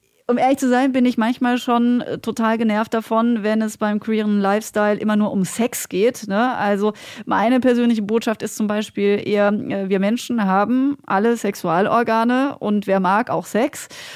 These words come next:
Und wir sollten, äh, sozusagen auch alle Zugänge zu Sextoys haben und zu Artikeln, die uns da irgendwie bereichern.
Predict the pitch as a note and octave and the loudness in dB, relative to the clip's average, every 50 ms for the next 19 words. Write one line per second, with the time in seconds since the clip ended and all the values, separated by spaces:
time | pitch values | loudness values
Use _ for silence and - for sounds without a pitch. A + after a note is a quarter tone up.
0 | - - - - C4 D4 D4+ C#4+ B3 B3 A#3+ A#3+ A3+ A#3 A3 A#3+ C4 B3+ - - | -18 -14 -2 2 4 4 4 4 4 2 2 2 4 2 2 2 2 0 -2 -2
1 | B3+ B3+ B3+ B3+ B3+ - - C3+ C#3 - - - - _ G3+ A3 A3 - G#3+ G#3+ | 0 0 0 0 -2 -4 -6 -8 -8 -8 -12 -18 -14 _ -8 -6 -6 -4 -2 0
2 | G#3+ G#3+ A3 G3+ - - - G#3+ A3+ A3 - - G#3 A3 B3+ C4 B3+ A#3 - - | 0 0 0 -2 -4 -2 0 0 0 0 -2 0 2 2 4 4 2 2 0 -2
3 | - C4 B3+ A#3 A#3 A3+ A#3 A#3 A#3 A#3+ A#3 - - B3 A3+ A3 - B3 C4 - | -2 -2 0 0 0 0 0 2 0 0 -2 -2 -4 -4 -2 -2 -2 -4 -4 -6
4 | - - G3+ F3+ F3+ F#3 - G3+ F#3 F#3+ G3 G#3 G#3+ G3+ - G3+ G3 - - - | -6 -2 0 0 0 0 0 0 2 2 2 2 0 -2 -2 -4 -4 -4 -2 -2
5 | - - - B3+ - A#3+ A#3 A#3 A#3 G3+ A#3 G3 - G#3+ G3+ - - F3+ - G3+ | -2 -2 -2 -2 0 0 2 2 2 2 0 0 -2 -4 -4 -2 -2 0 0 0
6 | A3 G#3 G#3+ G3+ - G#3+ G#3 F3+ G3 - D#3+ D#3+ F#3+ B3+ - A3+ G3+ A3+ C4 | 0 0 -2 -2 -2 -2 0 0 0 0 2 2 2 0 0 -2 -2 -2 -2